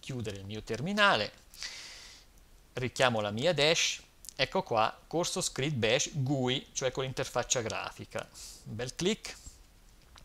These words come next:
ed eccolo qua. Questo è esattamente questo script, però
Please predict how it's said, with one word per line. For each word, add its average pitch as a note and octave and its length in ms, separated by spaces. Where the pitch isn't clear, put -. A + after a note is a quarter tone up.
ed G3+ 100
eccolo D3+ 300
qua. E2+ 260
Questo F3+ 400
è G2 220
esattamente C3 580
questo D#3 320
script, - 480
però C#3+ 500